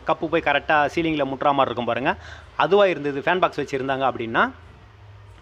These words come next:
நம்ம வந்து யூபிஎஸ் கிளாம்புடைய பாட்டம், அதான் அந்த ரப்பர் இருக்கிறத அப்படியே வச்சுட்டு கீழே இருக்கிற ஸ்க்ரூவை கழட்டி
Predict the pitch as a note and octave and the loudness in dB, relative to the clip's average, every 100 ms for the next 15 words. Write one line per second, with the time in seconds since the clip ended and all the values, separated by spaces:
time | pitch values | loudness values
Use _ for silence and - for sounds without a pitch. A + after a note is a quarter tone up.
0 | - - - - - C#3+ D#3 D3+ C#3+ C#3+ | -20 -20 -20 -20 -16 -2 0 4 2 2
1 | A3 - - - G3 A#3+ G#3+ E3 C#3+ C#3 | 0 0 -10 -4 -4 -2 -2 2 2 2
2 | F#3+ C3+ D3 E3+ C3 - - - D3 E3 | 0 4 2 2 -6 -8 -14 -2 2 4
3 | C#3+ D3+ F3 F3+ D#3 D3+ D3 C3+ D#3+ C#3+ | 4 4 2 0 0 0 2 2 2 0
4 | - C3+ B3+ - A3+ G3 D3 C#3+ - C#3+ | -2 0 -2 0 2 2 2 -2 -2 -2
5 | C#3 C3 B2+ G3+ | 0 0 0 -2